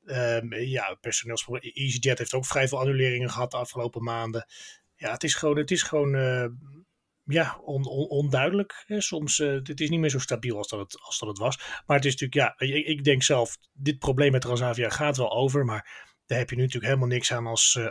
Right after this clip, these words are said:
als gedupeerde klant. Plus, ja, de reputatieschade die je hebt. Want, ik bedoel, ik moet eerlijk zeggen, de, eh, ja,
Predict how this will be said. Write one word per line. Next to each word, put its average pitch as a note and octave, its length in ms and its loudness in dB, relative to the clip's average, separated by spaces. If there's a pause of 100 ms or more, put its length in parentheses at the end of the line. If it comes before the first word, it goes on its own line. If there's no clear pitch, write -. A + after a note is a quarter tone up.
(140)
als D#3+ 220 4
gedupeerde D3 500 6
klant. C#3+ 400 0
Plus, - 400 4 (460)
ja, C#3 360 4
de C3 100 -4
reputatieschade C3+ 1080 2
die D3 120 2
je C#3 80 6
hebt. C3 220 2
Want, C3 200 -2
ik - 200 -18
bedoel, C3 160 0
ik A#2+ 60 -8
moet C3+ 100 0
eerlijk C3+ 260 2
zeggen, B2 300 2
de, B2 160 -2 (540)
eh, A#2+ 460 -4 (400)
ja, D3+ 440 0